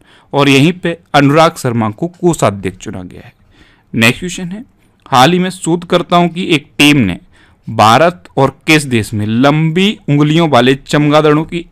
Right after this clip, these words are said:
एक नई प्रजाति खोजी है? तो अभी शोधकर्ताओं की टीम ने भारत और श्रीलंका में लंबी उंगलियों वाले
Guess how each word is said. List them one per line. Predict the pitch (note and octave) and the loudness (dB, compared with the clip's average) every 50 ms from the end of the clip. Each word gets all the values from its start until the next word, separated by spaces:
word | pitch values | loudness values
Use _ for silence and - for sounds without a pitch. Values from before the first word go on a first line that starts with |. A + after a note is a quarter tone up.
| _ | _
एक | D3+ D3+ D3 - B2+ | 0 0 0 -2 -2
नई | A2+ A2+ A2+ B2 C#3 C#3+ | 0 2 4 4 2 2
प्रजाति | C#3 - G2+ F#2 F2 F2 - - G2+ | 0 -2 -4 -2 -2 -4 -4 -8 -12
खोजी | - - F2+ F2 D#2 - F2 | -12 -12 -14 -14 -14 -16 -18
है? | E2+ - - _ _ _ _ - - - - _ _ _ _ | -18 -18 -20 _ _ _ _ -20 -20 -20 -20 _ _ _ _
तो | D3+ D3 - _ - | -8 -8 -4 _ 0
अभी | C3 C#3+ E3+ F#3+ | 0 0 0 -6
शोधकर्ताओं | F#3 F#3 - D#3 D3+ D3 D3 - F3 E3 D#3+ - F3 F3+ | -8 -8 -6 -6 -6 -6 -6 -6 -6 -4 -2 -2 -2 -2
की | E3+ - E3+ | -2 -4 -8
टीम | C#3+ - D3 C#3+ D3 | -6 -4 -4 -2 -2
ने | D3+ D#3 | -2 -4
भारत | D3 A2 A2 A#2 G#2 G#2 A2 C3 F3+ F3+ - - - _ - - - - _ _ _ _ _ _ | -6 -6 -2 2 2 2 2 2 -2 -4 -8 -16 -20 _ -20 -20 -20 -20 _ _ _ _ _ _
और | B2+ A#2 A#2 B2 C#3 F3+ | 0 2 2 2 0 -2
श्रीलंका | - - - - F#3 D#3 C#3 B2 G2+ G2+ - - F2+ E2 | -8 -14 -10 -2 2 2 4 4 2 0 -2 -6 -8 -10
में | D#2+ F2 - - _ _ _ _ _ _ _ _ _ _ _ | -10 -12 -14 -18 _ _ _ _ _ _ _ _ _ _ _
लंबी | C3+ C3 C3+ C#3 D3 D#3+ E3+ F3 G3 G#3 A3+ | -4 0 2 2 4 2 2 2 0 0 0
उंगलियों | - F3+ D#3 D#3 E3+ F#3 F#3 D#3 | 0 0 0 2 2 0 0 2
वाले | B2 A2 A#2+ D3 | 0 0 0 0